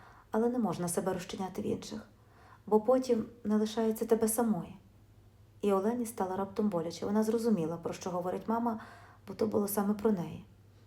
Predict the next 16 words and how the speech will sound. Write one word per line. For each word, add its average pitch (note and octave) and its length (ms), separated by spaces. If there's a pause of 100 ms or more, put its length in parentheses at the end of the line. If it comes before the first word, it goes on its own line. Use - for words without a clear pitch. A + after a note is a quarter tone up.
(300)
Вона G#3 200
стільки B3 400
років G#3+ 280
віддавала F#3+ 480
і F#3+ 100
час, G#3+ 300
і G3 60
сили, A3+ 280
і - 140
себе A3 380 (340)
чоловікові, G#3 560
і - 140
дітям, G#3+ 560 (360)
а G3+ 100
натомість A3 520
порожнеча. G#3 560